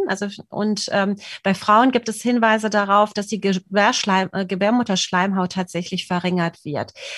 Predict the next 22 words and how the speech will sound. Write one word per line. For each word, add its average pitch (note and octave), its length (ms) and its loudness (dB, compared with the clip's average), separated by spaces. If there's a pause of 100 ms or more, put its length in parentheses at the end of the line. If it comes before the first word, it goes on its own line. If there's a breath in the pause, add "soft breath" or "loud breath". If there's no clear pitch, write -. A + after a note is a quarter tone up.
(140 loud breath)
Also, G3+ 480 0
ähm, F#3+ 280 2 (260 loud breath)
der F#3 240 4
Aufbau A#3 640 4 (320 loud breath)
der G#3+ 80 0
Gebärmutterschleimhaut A3 1040 2
ist G3+ 140 -6
ja G3 160 0
wichtig A3+ 420 -4
für G#3 120 -2
die G3+ 120 -2
Einnistung A3+ 640 0
des G3 140 -4
Embryos A3 760 0 (360 loud breath)
und, G#3 640 -2
äh, G3 280 -2
insofern G#3+ 600 -2
kann G#3+ 180 -2
das G3+ 160 -2
sogar G3+ 240 0
nachteilig F#3+ 880 0
wirken. D3+ 460 -4